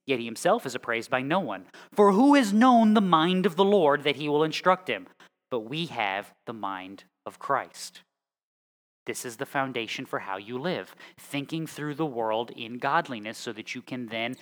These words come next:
instruct, build, and know the truth. Skip any of these steps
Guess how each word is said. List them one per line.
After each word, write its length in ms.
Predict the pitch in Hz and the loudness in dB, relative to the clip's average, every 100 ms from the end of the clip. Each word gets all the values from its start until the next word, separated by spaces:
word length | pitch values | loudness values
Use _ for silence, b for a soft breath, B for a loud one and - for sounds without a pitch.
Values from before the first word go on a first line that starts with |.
| B - | B -12
instruct, 680 | 135 139 - 175 160 - - B _ | -10 -8 -2 0 0 -2 -20 B _
build, 360 | 160 170 143 127 | 0 2 2 -2
and 480 | 151 139 139 139 135 | -4 -4 -4 -6 -2
know 440 | 143 147 147 143 | 2 4 4 4
the 140 | 139 151 | 0 -2
truth. 540 | - 202 127 - _ _ _ _ _ _ _ _ _ _ _ _ _ - _ - - _ _ - | -2 -2 -2 -10 _ _ _ _ _ _ _ _ _ _ _ _ _ -20 _ -20 -20 _ _ -10
Skip 340 | - - 170 | -8 -4 0
any 240 | 180 185 202 | 0 0 -2
of 80 | 165 | -2
these 200 | 190 - | -4 -4
steps 640 | - 202 113 - - | -2 0 0 -2 -8